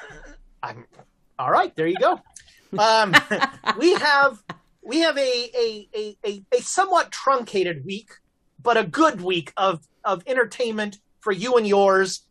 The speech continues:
Speaker 2: here on Quests and Chaos. Monday, I'm told we might be back to Dragon of Icespire Peak. I'm not, I'm, I'm told that there,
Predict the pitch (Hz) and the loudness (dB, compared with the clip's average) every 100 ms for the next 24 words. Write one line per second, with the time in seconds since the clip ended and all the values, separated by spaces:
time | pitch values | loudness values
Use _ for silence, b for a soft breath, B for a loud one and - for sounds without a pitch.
0 | _ _ 233 233 208 185 220 - 196 214 | _ _ 2 4 2 0 -4 -4 -12 -2
1 | 202 196 214 247 339 269 220 214 214 _ | -2 -2 -2 0 0 0 -2 -4 -8 _
2 | _ _ - _ _ _ - 208 - 339 | _ _ -20 _ _ _ -10 -10 -4 -4
3 | 311 269 240 254 269 247 226 - 170 190 | -4 -8 -6 -6 -4 -4 -2 -4 -4 -2
4 | 196 165 156 143 139 135 143 131 127 135 | -2 -2 -8 -8 -12 -10 -8 -8 -10 -16
5 | 120 143 156 190 196 180 - 180 170 240 | -16 -10 -4 -2 -2 -4 -6 -6 -2 4
6 | 240 247 220 - 196 190 | 4 4 -4 -2 0 0